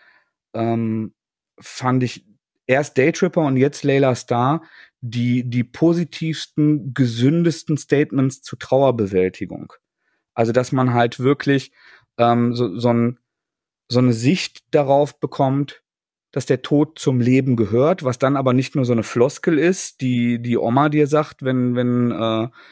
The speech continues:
wenn Opa gehen musste, sondern was, was wirklich ausführlich über einen sehr langen Zeitraum illustriert wird. Warum es irgendwann völlig in Ordnung ist,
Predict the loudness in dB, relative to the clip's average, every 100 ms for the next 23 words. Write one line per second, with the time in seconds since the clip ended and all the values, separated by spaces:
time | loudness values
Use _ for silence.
0 | -20 _ -2 0 0 0 0 2 2 2
1 | 2 0 0 0 0 -4 -20 -10 -2 2
2 | 2 2 0 -4 -14 -18 -20 -4 -2 -2
3 | -8 _ -4 -2 0 0 0 2 0 -2
4 | _ _ _ _ _ 0 2 0 -4 -2
5 | 0 2 0 -4 _ _ -4 0 2 2
6 | 2 2 2 2 0 -2 -2 -2 -2 -6
7 | -4 -4 -6 -8 -4 -4 -4 -4 -6 -8
8 | -20 _ _ _ _ _ _ _ -10 0
9 | 0 2 0 0 -6 _ -4 -4 0 2
10 | 2 0 0 -2 -2 -2 0 -2 -2 -4
11 | 0 0 0 -2 -2 -2 -4 -10 -12 -16